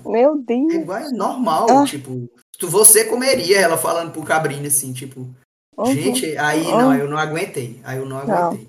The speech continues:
Speaker 1: esse aí é
Speaker 2: Não,
Speaker 1: realmente
Speaker 2: não, não deu pra mim.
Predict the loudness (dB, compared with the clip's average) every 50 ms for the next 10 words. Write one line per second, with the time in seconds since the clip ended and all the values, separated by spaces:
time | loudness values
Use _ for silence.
0 | _ _ 2 2 2 2 4 4 4 6 6 8 8 8 6 6 4 0 -2 -4
1 | -2 -2 -4 -4 -6 -8 -8 -8 -6 -6 -8 -10 -10 -12 -14 -14 -14 -8 -8 -6
2 | -6 -6 -8 -10 -12 -12 -12